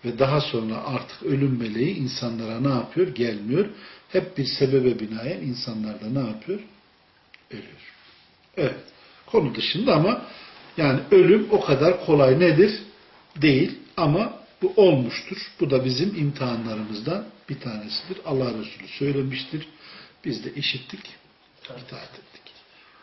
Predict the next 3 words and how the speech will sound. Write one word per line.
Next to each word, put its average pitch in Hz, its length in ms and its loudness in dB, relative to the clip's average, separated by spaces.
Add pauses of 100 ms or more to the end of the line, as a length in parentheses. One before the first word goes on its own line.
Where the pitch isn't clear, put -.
(2250)
Evet, - 440 4 (100)
bu 233 320 2 (160)
göz, 151 320 8